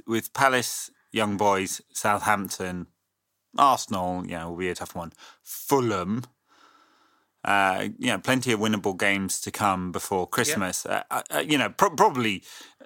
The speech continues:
Speaker 1: win, you know, six on the trot and then totally <laughs> the bed at Anfield, which is coming up,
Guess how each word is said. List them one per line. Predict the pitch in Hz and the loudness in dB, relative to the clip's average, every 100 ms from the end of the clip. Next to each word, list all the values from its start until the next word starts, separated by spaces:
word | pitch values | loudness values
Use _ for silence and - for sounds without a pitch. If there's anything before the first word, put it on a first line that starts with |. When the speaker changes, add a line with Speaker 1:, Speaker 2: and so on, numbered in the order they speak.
| _ | _
Speaker 1:
win, | 120 120 120 123 113 101 98 - _ | -10 -8 0 0 2 0 -2 -6 _
you | - 62 95 | -10 -6 -6
know, | 80 | -4
six | - 135 - | -2 -2 0
on | 110 | -2
the | 95 | -2
trot | - 113 98 | 2 4 4
and | 98 | 2
then | 98 101 - | -2 -4 -4
totally | - 123 120 - 104 - - | 2 2 2 0 2 4 4
<laughs> | - - | 2 0
the | |
bed | 98 107 98 | 0 0 0
at | 95 | 2
Anfield, | 104 107 - 92 82 90 - _ _ _ - _ | 2 0 -2 -4 -6 -10 -16 _ _ _ -20 _
which | 101 95 | -8 -6
is | 98 87 - _ _ _ _ _ _ _ _ - | -6 -6 -12 _ _ _ _ _ _ _ _ -4
coming | 107 95 92 - | -2 -2 -4 0
up, | - 107 | 2 2